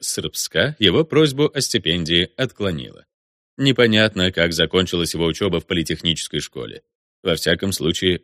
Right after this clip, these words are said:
официально он ее не закончил и никаких степеней не получил.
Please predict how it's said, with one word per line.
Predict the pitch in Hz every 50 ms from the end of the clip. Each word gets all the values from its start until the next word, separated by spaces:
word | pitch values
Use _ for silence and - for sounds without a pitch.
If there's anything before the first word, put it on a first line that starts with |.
| _
официально | - 107 92 - 82 80 - - 71 82 113 120 92 76 71 - - _ _ _ _ -
он | 143 147 139
ее | 123 117 107 120 120
не | 117 110 110
закончил | 98 98 92 95 - 131 127 95 78 - - 57 50 - _ _ _ _ _ _ -
и | 139 147
никаких | 131 113 120 - 143 135 - 92 95 101
степеней | - - - - - 113 87 73 71 78
не | 80 85
получил. | 80 - 85 78 - - - - 50 -